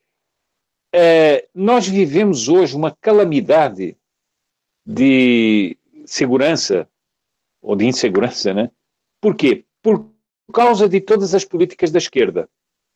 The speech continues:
Mas a esquerda tem um grande, eh, o, a esquerda tem um, uma grande, eh, uma grande capacidade que é o seguinte, ela cria problemas e ela mesma depois aparece para solucionar os problemas que ela criou,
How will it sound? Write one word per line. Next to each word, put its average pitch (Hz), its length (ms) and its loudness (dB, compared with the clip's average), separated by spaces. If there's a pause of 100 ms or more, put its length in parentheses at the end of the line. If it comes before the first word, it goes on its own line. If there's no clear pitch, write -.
(1120)
Mas 175 180 -2
a - 20 4
esquerda 202 360 0
tem 190 260 0
um 175 100 0
grande, 170 560 -2 (140)
eh, 139 360 2
o, 139 140 -2
a - 120 0
esquerda 156 400 -2
tem 156 240 -4
um, 151 120 0
uma 135 320 -2
grande, 120 640 0 (480)
eh, 101 540 0 (200)
uma 127 160 -2
grande 151 240 0
capacidade 135 760 -2
que - 120 -8
é - 20 0
o 135 60 -2
seguinte, 110 500 -4 (520)
ela 151 320 0 (100)
cria 226 260 2
problemas 160 920 0 (1500)
e 175 180 2
ela 247 260 4
mesma 208 460 2
depois 175 420 0
aparece 190 680 0
para 208 300 0
solucionar 190 800 2
os - 100 -2
problemas 165 480 0
que - 80 -4
ela 156 140 2
criou, 143 540 2